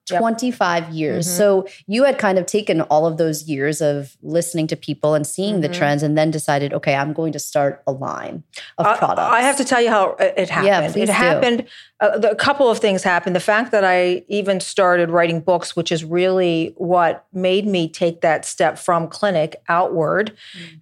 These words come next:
Speaker 1: Everything happens, and there's so many things that happen that we don't quite understand. And this is why,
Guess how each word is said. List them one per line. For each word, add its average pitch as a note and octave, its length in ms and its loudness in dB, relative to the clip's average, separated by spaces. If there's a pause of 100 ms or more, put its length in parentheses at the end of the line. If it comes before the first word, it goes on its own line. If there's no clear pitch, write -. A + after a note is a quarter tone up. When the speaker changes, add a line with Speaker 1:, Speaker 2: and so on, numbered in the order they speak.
(120)
Speaker 1:
Everything B3+ 540 2
happens, G3+ 520 -2
and F3 80 0
there's F3 160 -2
so G#3+ 140 0
many B3+ 180 0
things G3 300 -4
that E3+ 100 0
happen F3+ 360 -4
that - 100 -4
we F#3+ 120 -4
don't A3 220 0
quite F3+ 300 0
understand. D#3+ 640 -2
And D3+ 100 -8
this E3+ 140 -10
is F#3+ 120 -16
why, E3 400 2